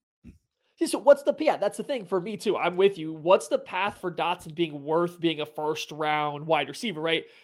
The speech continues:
If you're taking a wide receiver in first round, you better be getting at minimum a wide receiver one or a playmaking high-end wide receiver two. And I just don't know if I see the path for a sub hundred and eighty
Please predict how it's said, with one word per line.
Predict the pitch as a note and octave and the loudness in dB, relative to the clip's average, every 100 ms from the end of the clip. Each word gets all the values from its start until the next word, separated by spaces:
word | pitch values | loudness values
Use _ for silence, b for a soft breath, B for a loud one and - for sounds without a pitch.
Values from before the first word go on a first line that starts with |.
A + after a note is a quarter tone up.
| B | B
If | F#3 | 2
you're | F#3 | 2
taking | C4 C4 A#3 | 0 0 -2
a | A3 | -4
wide | G3+ | -2
receiver | G3 A3 G3 | -4 -4 -4
in | |
first | D#3 D#3 D3+ | -2 -6 -4
round, | G3+ E3 D3 b b | -4 -4 -6 b b
you | D#3+ G3+ | -6 -2
better | F3 F#3 G3 | 6 6 6
be | E3+ D3+ | 2 -2
getting | D#3 E3+ D3+ - | 0 0 0 -2
at | E3+ C#3+ | -2 -2
minimum | E3 A#3 A3+ E3+ D3+ D#3 | 0 2 2 0 -4 -4
a | E3 D3+ C#3 C3+ _ _ - | -4 -2 -4 -10 _ _ 0
wide | E3+ F#3 | 4 4
receiver | F#3 - F3+ D#3 | 2 -4 -4 -4
one | D#3+ F3+ C#3+ D#3 _ _ A3+ | -2 -2 -4 -10 _ _ 0
or | A3+ G#3+ - | 4 4 2
a | F3+ D#3+ | -2 -4
playmaking | - - F3+ A3 F3 F3+ F3 D#3+ | -6 2 4 4 0 0 0 -6
high-end | E3+ E3+ F3 E3 | -2 -2 -2 -6
wide | D3+ E3 D#3 | -2 -2 -2
receiver | D3 D#3 C3+ | -6 -10 -12
two. | C#3 C4 B3 G3+ B B B | -8 -4 -2 -4 B B B
And | - | -2
I | F3+ | 2
just | G3+ A3+ | 2 0
don't | A3 F#3+ | -4 -2
know | G3 | -4
if | F3 | -4
I | D3+ | -8
see | - G3 | -10 -8
the | E3+ | -8
path | - F#3+ F3+ E3 | -4 -2 -2 -4
for | - E3 | -10 -8
a | D3 | -8
sub | - F3+ F3+ | -2 0 0
hundred | D#3+ F3 E3+ E3+ | 0 -2 -2 -4
and | D3 | -4
eighty | D#3 E3+ | -4 -4